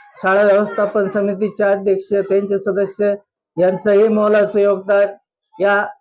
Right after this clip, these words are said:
कामामध्ये आहे. पाठपुराव्यांमुळेच या बाबी पूर्ण होऊ शकल्यात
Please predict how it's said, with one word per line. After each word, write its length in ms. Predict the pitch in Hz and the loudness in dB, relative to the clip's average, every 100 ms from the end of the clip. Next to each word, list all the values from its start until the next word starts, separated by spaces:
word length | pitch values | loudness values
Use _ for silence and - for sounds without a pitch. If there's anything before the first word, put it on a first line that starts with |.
| _ | _
कामामध्ये 760 | _ _ 180 185 208 202 202 202 | _ _ -4 -2 0 0 0 0
आहे. 400 | 196 190 180 123 147 _ _ _ _ 185 | 0 2 0 -2 -8 _ _ _ _ -4
पाठपुराव्यांमुळेच 1160 | 190 190 196 214 208 208 202 196 214 226 - - _ _ - _ _ - | -4 -2 0 2 2 0 0 0 2 0 -2 -16 _ _ -20 _ _ -2
या 300 | 160 190 202 - 160 | 0 2 0 -4 -2
बाबी 260 | 185 208 | 0 0
पूर्ण 360 | 202 214 226 220 | -2 0 0 2
होऊ 240 | 202 202 | 2 0
शकल्यात 480 | - 180 196 160 | 0 -2 0 0